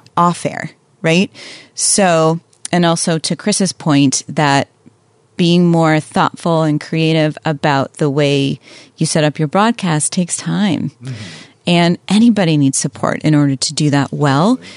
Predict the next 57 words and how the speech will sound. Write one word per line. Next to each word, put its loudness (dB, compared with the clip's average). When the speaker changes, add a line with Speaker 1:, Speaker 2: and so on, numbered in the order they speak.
Speaker 1:
So 2
do 2
we 6
need 4
to 0
be 0
rethinking 2
about 2
the -2
kind 2
of -2
classes -2
that -2
we're -4
offering, 0
right? 0
So 0
is 0
it -4
just 0
about 0
how 0
do 2
you 4
turn 0
on 2
a 0
camera, 2
or 2
is 0
it 0
also 0
about, 0
um, 4
how 0
do 2
you 2
use -2
mood 2
to -2
tell -2
your -2
story? -2
Speaker 2:
Mm-hmm. -10
Speaker 1:
And 0
how 0
do 0
you 0
edit 0
with -4
mood, 4
or 2
how -2
do 0
you -2
use -2
color -2